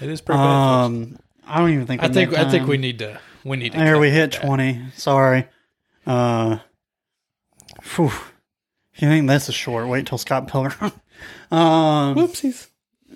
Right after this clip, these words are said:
Speaker 2: well, have fun at work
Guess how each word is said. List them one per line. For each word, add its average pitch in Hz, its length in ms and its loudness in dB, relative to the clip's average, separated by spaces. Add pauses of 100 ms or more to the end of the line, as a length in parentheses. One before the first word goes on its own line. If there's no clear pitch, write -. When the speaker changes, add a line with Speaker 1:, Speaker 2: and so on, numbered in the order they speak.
(140)
Speaker 2:
well, 185 420 -2 (1400)
have 180 140 2
fun 202 220 2
at 202 100 -2
work 202 300 -4